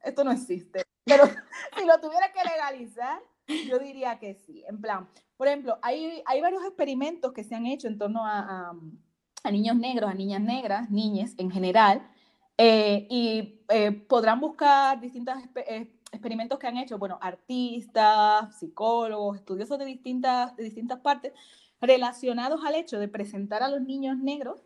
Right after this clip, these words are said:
a las niñas negras, imágenes o muñecos y ponerles a elegir entre un muñeco negro, un muñeco blanco, ponerle imágenes y decir, "¿Cuál te parece más guapo? ¿Cuál?". Entonces,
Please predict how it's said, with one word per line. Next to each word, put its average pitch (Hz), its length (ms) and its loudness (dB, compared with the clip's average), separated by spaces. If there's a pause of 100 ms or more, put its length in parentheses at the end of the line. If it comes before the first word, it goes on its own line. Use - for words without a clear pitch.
a 220 80 -2
las 208 120 0
niñas 247 260 0
negras, 285 320 -2 (420)
imágenes 240 840 0 (100)
o 220 100 -4
muñecos 233 760 -2
y 226 80 -8
ponerles 208 380 -4
a 240 40 -4
elegir 233 300 -4
entre 202 200 -6
un 185 60 -8
muñeco 175 260 -8
negro, 247 220 -2
un 202 60 -2
muñeco 185 280 -6
blanco, 233 580 0
ponerle 208 340 -2
imágenes 233 640 0
y 202 60 -4
decir, 196 280 -4
"¿Cuál - 140 2
te 349 100 -2
parece 349 260 0
más 330 160 -4
guapo? 302 360 0
¿Cuál?". 180 200 -4 (560)
Entonces, 247 560 4